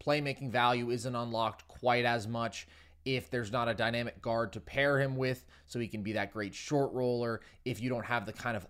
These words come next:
off-ball weapons like Steph and Klay where he can initiate a lot of those actions and run handoffs at a high volume, I just think he's perfect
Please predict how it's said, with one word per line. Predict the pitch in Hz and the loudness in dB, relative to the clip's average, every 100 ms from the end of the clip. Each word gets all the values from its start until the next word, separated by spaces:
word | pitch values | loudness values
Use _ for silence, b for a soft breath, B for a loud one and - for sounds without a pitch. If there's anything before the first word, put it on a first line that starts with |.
| - | 2
off-ball | 127 143 139 - 131 127 | 6 6 4 4 4 6
weapons | 127 123 127 120 98 | 4 0 -4 -6 -2
like | 117 113 | -2 -2
Steph | - - 120 113 | -6 0 0 0
and | 117 | -6
Klay | 110 - 117 104 | -6 0 0 0
where | 104 | -4
he | 110 | -6
can | - 104 | -6 -6
initiate | 98 104 127 - 123 117 117 b b b | -4 -2 -2 -2 0 0 -2 b b b
a | 117 | 0
lot | 113 113 113 | 4 4 4
of | 113 | 2
those | 113 104 | 0 2
actions | 107 107 104 - 113 113 110 | 2 2 0 -6 -6 -6 -6
and | 98 95 - b b - | -6 -8 -12 b b -4
run | 113 101 | -2 -2
handoffs | - 131 131 123 117 127 | 0 2 4 2 2 0
at | |
a | 110 | 2
high | 113 110 | 2 2
volume, | 117 117 117 120 113 | 2 0 -2 -4 2
I | 147 | 4
just | 165 170 | 4 0
think | - 143 | -4 -8
he's | - 131 | -6 -6
perfect | - - 135 123 123 113 - | -6 -2 0 0 -2 -4 -8